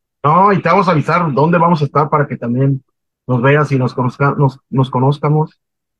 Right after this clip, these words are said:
Y, y no, al contrario, el gusto es mío, el placer es mío y, y gracias, gracias por, por el espacio, como siempre. Y aquí andamos, tronándola y sonándola para toda la banda de T-Rock, cómo no.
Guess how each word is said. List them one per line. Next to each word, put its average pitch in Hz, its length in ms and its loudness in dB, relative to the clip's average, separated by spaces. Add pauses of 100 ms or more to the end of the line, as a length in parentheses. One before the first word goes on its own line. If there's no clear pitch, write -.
(140)
Y, 139 500 2
y 139 40 6
no, 156 140 4
al 220 120 2
contrario, 190 460 0
el 170 80 2
gusto 185 220 0
es 165 100 -2
mío, 180 460 2 (180)
el 131 120 -6
placer 143 300 0
es 151 120 0
mío 165 300 0
y, 147 100 0
y 127 340 -2
gracias, 143 580 0 (340)
gracias 147 300 0
por, 139 240 -2
por 131 140 -2
el 123 100 -4
espacio, 156 480 -4
como 131 200 -2
siempre. 160 500 -6 (340)
Y 127 80 -2
aquí 127 180 -2
andamos, 196 480 0
tronándola 175 600 0
y 147 60 -4
sonándola 156 500 -2
para 120 180 -6
toda 139 220 -2
la 131 60 -2
banda 139 380 -2 (220)
de - 80 -6
T-Rock, 123 420 -2
cómo 127 220 -4
no. 113 200 -8